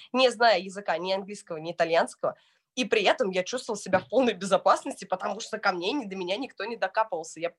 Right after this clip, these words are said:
Все пришли потанцевать, это было очень классно.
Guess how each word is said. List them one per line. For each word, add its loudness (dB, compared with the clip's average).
Все -2
пришли -4
потанцевать, 0
это -2
было -4
очень -4
классно. -6